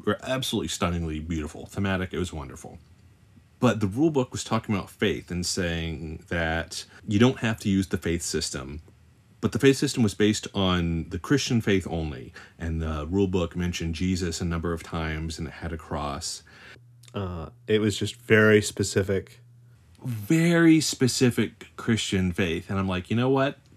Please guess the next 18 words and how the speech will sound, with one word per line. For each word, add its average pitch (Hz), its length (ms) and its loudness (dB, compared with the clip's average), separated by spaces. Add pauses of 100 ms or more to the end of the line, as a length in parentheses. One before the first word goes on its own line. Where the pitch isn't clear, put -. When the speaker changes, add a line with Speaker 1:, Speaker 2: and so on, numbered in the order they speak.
(140)
Speaker 1:
That's 110 240 0
fine. 135 400 0 (100)
Don't 104 220 -2
wanna 120 160 2
knock 117 340 0 (220)
the 107 80 -2
Christian 123 400 0
faith 127 400 2
belief 117 240 2
system, 135 460 -2
whatever." 113 560 0 (560)
However, 156 840 0 (580)
why 175 360 4
couldn't 139 500 0
this 113 360 0
game 95 500 0
have 101 320 -4
been 80 500 -6